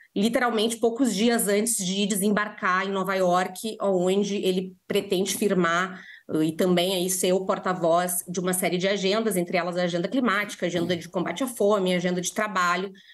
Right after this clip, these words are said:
junto ao presidente Biden. Então, acho que mais do que nunca a gente vê uma política externa que dialoga com esse não alinhamento, trabalha numa gestão de apostas dentro de um mundo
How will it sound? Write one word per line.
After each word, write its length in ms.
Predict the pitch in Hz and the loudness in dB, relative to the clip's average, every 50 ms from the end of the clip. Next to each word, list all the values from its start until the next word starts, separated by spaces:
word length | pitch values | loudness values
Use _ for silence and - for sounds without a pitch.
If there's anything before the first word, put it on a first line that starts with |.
| _ _ | _ _
junto 280 | 202 180 185 190 180 196 | -2 0 2 2 2 0
ao 40 | |
presidente 400 | 180 190 196 185 175 185 180 180 | 0 0 0 0 0 0 0 0
Biden. 380 | 185 175 170 147 131 131 135 139 | 0 0 0 0 -2 -4 -4 -6
Então, 180 | 151 175 175 170 | -4 0 0 0
acho 160 | 175 175 - | 0 0 0
que 240 | - 202 190 190 - - - 180 185 185 185 | 0 0 0 -2 -4 -4 -2 -2 -2 -2 0
mais 460 | 185 202 208 208 202 226 254 269 247 | 2 2 4 4 2 0 0 -2 -2
do 80 | 240 262 | -2 0
que 120 | - 277 240 | 2 2 4
nunca 260 | 233 226 254 277 277 | 4 4 4 2 2
a 60 | 247 | 2
gente 280 | 220 247 240 233 - 220 | 0 0 0 -2 -4 -4
vê 280 | 202 180 202 202 220 | -2 0 0 2 2
uma 200 | 233 233 226 226 | 2 2 0 0
política 320 | 226 226 202 208 196 - - | 0 -2 -4 -4 -6 -6 -6
externa 600 | - - - 196 180 180 180 180 180 175 165 170 - - _ _ _ _ _ - | -4 -2 0 2 2 2 2 0 -2 -2 -4 -6 -10 -20 _ _ _ _ _ -10
que 580 | - 233 202 196 190 190 185 185 185 185 175 175 165 180 - - | -6 -4 -2 -2 -2 0 0 0 2 0 0 -2 -6 -12 -16 -14
dialoga 460 | - 180 214 185 180 180 202 240 277 294 | -6 -2 -2 0 2 2 2 0 0 -2
com 80 | 294 | -2
esse 160 | 294 285 - | -2 -2 -2
não 160 | 240 247 233 226 | 0 0 0 2
alinhamento, 580 | 220 202 202 196 190 185 196 247 330 359 - - _ _ _ _ | 2 0 0 -2 0 -2 -2 -2 -2 -4 -8 -14 _ _ _ _
trabalha 640 | - 285 226 202 190 180 196 196 196 208 247 285 269 | -4 -2 -2 -2 -2 0 0 0 2 0 0 0 -2
numa 220 | 254 240 226 220 208 | -2 -2 -2 -2 -2
gestão 380 | 202 226 214 - - 220 233 | -2 -4 -4 -2 -2 0 0
de 80 | 233 240 | 0 0
apostas 560 | 208 208 - - 214 214 240 233 233 233 196 | -2 -2 -2 0 0 0 0 0 -4 -6 -4
dentro 260 | 196 214 214 208 220 | -4 -4 -4 -6 -6
de 80 | 190 196 | -4 -2
um 100 | 208 202 | 0 0
mundo 360 | 202 202 208 208 202 196 190 | 2 2 2 2 0 -2 -4